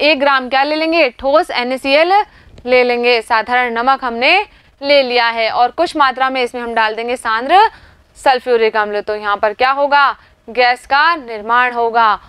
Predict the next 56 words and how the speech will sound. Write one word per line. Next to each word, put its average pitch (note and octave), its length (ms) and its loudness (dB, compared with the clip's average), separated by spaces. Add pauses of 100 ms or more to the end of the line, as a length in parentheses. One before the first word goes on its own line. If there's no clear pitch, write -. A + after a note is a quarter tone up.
(160)
और D#4 180 2
फिर D#4 160 -6
हमें C4 260 -4
क्या B3+ 180 0
करना C#4 260 -2
है, D#4 180 -2
जो D4 180 -2
उत्सर्जित C4+ 480 -2
गैस C#4 300 0
है A#3+ 200 -2
इसकी B3+ 260 -8
सूखे D#4+ 440 -2
और D4 340 2
नम C#4 240 -2 (120)
लिटमस B3 380 -4
पत्र A#3+ 280 -2
के B3 120 -2
द्वारा A3+ 300 2
जांच A3 380 -2 (600)
करनी A#3+ 320 0
है। A#3+ 240 -2
चित्र A3+ 240 -8
में A#3+ 140 -4
देखिए B3+ 400 2 (280)
यहाँ C4 200 2
पर C#4 140 2
हमने A#3+ 260 -4
परख C4 280 0
नली D4 260 -2
ली, D#4 160 0
इसके C#4 180 -4
अंदर B3+ 200 -4
हमने B3 220 -4
क्या C4+ 160 0
ले C#4 120 -2
लिया C#4 200 0
है, B3 100 2
सोडियम C4 500 0 (460)
क्लोराइड D4+ 420 4
ले C#4 120 0
लिया C4+ 220 2
है C4 240 0
और C#4 280 4
फिर C#4 140 -2
हमने B3+ 240 -2
इसमें B3 260 -4
डाला A3+ 240 0
है C4 120 0
ड्रॉपर A#3 340 0
की C4 160 -8
सहायता A3+ 400 -2
से, A#3 140 -2
क्या A#3 180 0
डाल C4 160 2
रहे D4 120 -4
हैं, D4 180 -2